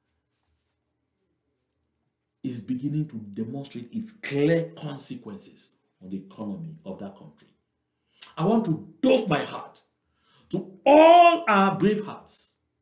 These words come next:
to all our self-defense volunteers for their selfless service to the nation.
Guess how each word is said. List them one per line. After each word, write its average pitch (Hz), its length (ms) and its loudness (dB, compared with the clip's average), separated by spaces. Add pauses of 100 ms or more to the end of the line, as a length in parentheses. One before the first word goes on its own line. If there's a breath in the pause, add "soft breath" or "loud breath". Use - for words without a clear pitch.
(320)
to - 100 -6
all 226 140 0
our 196 120 -4
self-defense 226 1040 2
volunteers 151 760 -4 (320)
for 147 120 -2
their 147 160 -4
selfless 233 920 -2
service 202 400 0
to - 140 -12
the 120 100 -4
nation. 113 340 -4